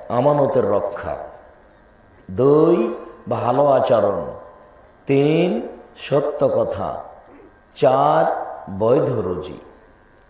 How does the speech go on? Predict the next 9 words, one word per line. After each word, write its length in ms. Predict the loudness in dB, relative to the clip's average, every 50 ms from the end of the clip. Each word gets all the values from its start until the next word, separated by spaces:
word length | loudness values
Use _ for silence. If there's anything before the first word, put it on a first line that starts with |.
| _ _ -10
মনে 220 | -8 -4 -4 -4
থাকবে? 340 | -2 -2 -4 -4 -4 -8 -8 -12 -12 -16 -18 -20 -20 -20 -20 -20 -20 -20 -20 -20 -20 -20 -20 -20 -20 -20 -20 -18 -18 -16 -8 2
এই 260 | 2 4 4 4 2
ছেলে, 200 | 2 2 2 0
তুমি 240 | 0 0 0 -2 -2
সিরিয়াল 460 | -4 -6 -4 -2 2 2 2 4 4
বলো 180 | 2 2 2 2
তো 120 | 0 0
দেখি। 400 | 0 0 0 0 -2 -4 -4 -6